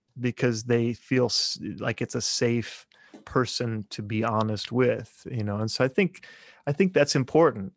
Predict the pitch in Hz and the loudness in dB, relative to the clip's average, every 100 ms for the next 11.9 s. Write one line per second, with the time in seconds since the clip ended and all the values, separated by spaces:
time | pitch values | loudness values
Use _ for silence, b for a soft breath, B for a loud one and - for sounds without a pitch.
0 | 135 123 - - 123 110 - 131 - 123 | -8 -4 -4 -2 0 0 0 0 2 0
1 | 113 - 123 117 120 117 - - - 139 | 0 -4 -4 0 0 0 -2 -4 0 -2
2 | 131 123 - 110 110 107 113 117 104 104 | 0 -4 -2 0 0 -2 -2 0 2 0
3 | - - 110 117 120 113 104 123 156 123 | -4 -8 -2 0 0 -2 -4 0 2 2
4 | 104 98 92 113 127 123 - B B B | 0 -2 -2 0 2 0 -2 B B B
5 | 120 147 170 143 117 120 123 113 131 123 | 0 2 2 2 2 2 0 2 2 2
6 | 120 120 117 - 107 98 113 127 120 104 | 0 2 0 -2 -8 -2 2 4 4 2
7 | 95 98 - - - 127 113 104 104 120 | 0 -2 -4 -6 -10 -4 0 0 0 0
8 | 127 - - 139 - 123 123 123 123 120 | 0 0 2 2 2 2 4 4 4 2
9 | 120 113 - 127 107 123 131 131 131 143 | 0 -4 0 0 0 2 2 2 0 -2
10 | 127 120 113 113 110 - 135 107 107 B | 0 2 2 2 -2 -4 -2 0 -2 B
11 | B B _ 120 120 110 104 104 | B B _ 0 2 2 0 -2